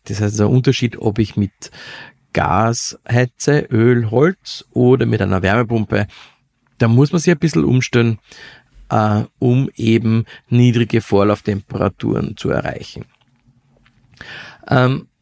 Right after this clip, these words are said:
Fazit, es steht und fällt einfach mit der richtigen Planung und mit der richtigen Auswahl der Wärmepumpe. Und dann ist es überhaupt kein Problem, um jetzt auf die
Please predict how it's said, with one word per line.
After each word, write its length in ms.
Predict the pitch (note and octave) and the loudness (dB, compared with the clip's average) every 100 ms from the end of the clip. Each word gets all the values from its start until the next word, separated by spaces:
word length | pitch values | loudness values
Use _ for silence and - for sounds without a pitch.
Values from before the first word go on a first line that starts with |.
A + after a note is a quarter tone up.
| - _ - | -20 _ -18
Fazit, 500 | - C#3+ D3 D#3 D3+ | -4 -2 -2 0 0
es 100 | C#3+ | 0
steht 240 | - C#3 | 2 2
und 140 | E3 D#3 | 2 0
fällt 520 | A#2+ C#3 D#3+ - - | 2 2 0 -8 -8
einfach 320 | A#2 B2+ D#3 D3 | -2 -2 -2 -6
mit 180 | C3+ | -4
der 80 | C#3 | -2
richtigen 380 | C#3 - B2 B2+ | -4 -4 -8 -4
Planung 640 | G#2+ G2+ C3 D#3+ E3+ E3 | -2 0 0 2 0 -2
und 400 | - B2 B2 - | -4 -2 -2 -2
mit 120 | B2 - | -10 -6
der 100 | - | -2
richtigen 420 | A#2 A2+ A2 B2+ - | -2 -2 -6 -10 -12
Auswahl 360 | - C#3 C#3+ C#3+ | -4 -2 0 0
der 120 | C3 | 2
Wärmepumpe. 760 | A2+ A#2+ C3+ B2+ B2+ B2 A#2+ A#2 - - - - | 0 0 0 -2 -2 0 0 0 -6 -18 -20 -12
Und 180 | - G#2+ | -8 -2
dann 160 | A#2 B2+ | -2 -2
ist 200 | C#3 A2+ | -4 -4
es 140 | G2+ | -6
überhaupt 640 | - F#3 G#3 D#3+ C#3 - | 0 2 4 2 2 -2
kein 220 | - A2 A2 | -4 -4 -2
Problem, 500 | G2+ A#2 D3+ A3 - | -4 2 2 2 -2
um 180 | B2+ A#2 | -2 0
jetzt 240 | A2 - | 0 -4
auf 140 | G2 - | -12 -6
die 240 | G2 | -4